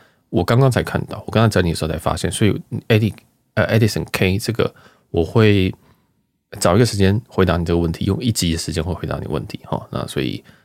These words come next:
呃，我就先跳过这样子，因为你里面问了大概三四五个问题哈。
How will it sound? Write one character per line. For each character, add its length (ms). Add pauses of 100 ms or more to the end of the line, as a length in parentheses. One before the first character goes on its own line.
(120)
呃， 120
我 160
就 160
先 720
跳 360 (140)
过 220
这 100
样 100
子， 160
因 140
为 60
你 200
里 80
面 160
问 140
了 80
大 100
概 140
三 300
四 320
五 100
个 160
问 160
题 160 (180)
哈。 160